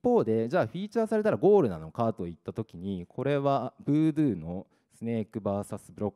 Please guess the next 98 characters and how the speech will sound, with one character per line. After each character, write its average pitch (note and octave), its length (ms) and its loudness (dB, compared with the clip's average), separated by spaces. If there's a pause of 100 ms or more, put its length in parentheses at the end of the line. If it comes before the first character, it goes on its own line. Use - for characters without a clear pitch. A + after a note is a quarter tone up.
(100)
ク - 80 -20
と E2+ 100 -10
い D#2 160 -10
う D#2 80 -18
ゲ F#2+ 100 -10
ー E2 100 -10
ム E2+ 80 -12
の E2 60 -12
ケ F2+ 160 -8
ー - 40 -8
ス - 60 -12
な F#2 80 -8
ん D#2+ 40 -10
で D2+ 60 -16
す - 80 -20
け F2 60 -12
ど、 G2 160 0
こ B2+ 80 0
れ A#2+ 60 0
ブ B2 100 0
ー C#3+ 160 4
ド C3 100 2
ゥ G#2+ 120 4
ー E2 80 -4
曰 D2 60 -16
く、 D#2+ 240 -18 (360)
ワ D#3+ 200 4
ー F3 40 2
ル F3 60 0
ド E3+ 100 2
ワ E3 140 6
イ B2 40 2
ド G2 80 -2
の F2 80 -6
フ F#2+ 60 -6
ィ G#2+ 100 -2
ー F#2+ 40 -6
チ - 140 -10
ャ F#2+ 100 -2
ー - 20 -4
で F#2 120 -4
得 B2+ 100 -6
ら C3 100 2
れ A2+ 80 -2
た F#2 80 -6
の E2 100 -10
は D#2+ 60 -12
二 G2 160 -6
十 D#3+ 200 0
万 C#3 280 0
ダ B2 100 2
ウ A#2+ 100 0
ン A2+ 100 0
ロ F2+ 140 0
ー - 20 -12
ド C#2+ 60 -12
で D2+ 100 -16
す - 80 -20
と。 - 140 -18 (360)
で、 E3+ 80 -4
一 D3 180 -2 (160)
方 G#3 220 6
で、 G#2 340 0 (320)
広 F3+ 200 2
告 F3 200 0
出 F#3 240 -4
稿 F#3 180 -8
で - 160 -12
一 - 160 -20
ヶ F#3 120 0
月 B2 240 -4
に G2 80 -10
得 - 100 -12
た G2+ 100 -6
ダ G#2 120 -8
ウ A#2+ 60 -4
ン C3+ 120 -6
ロ C3+ 140 -2
ー B2+ 40 -4
ド C3+ 80 -6
数、 - 180 -20 (420)
二 B2 140 -6
千 F3+ 340 -4
万 D#3+ 240 -2
ダ C#3 120 -2
ウ C3+ 60 -2
ン B2+ 120 -2
ロ G2+ 120 2
ー D#2+ 40 -10
ド。 - 100 -18 (680)
全 E3 240 -4
然 D#3 180 -2
桁 C#3+ 220 -2
違 B2 180 -6
い F2+ 40 -8
の F2+ 80 -8
数 E2+ 220 -8
っ - 20 -20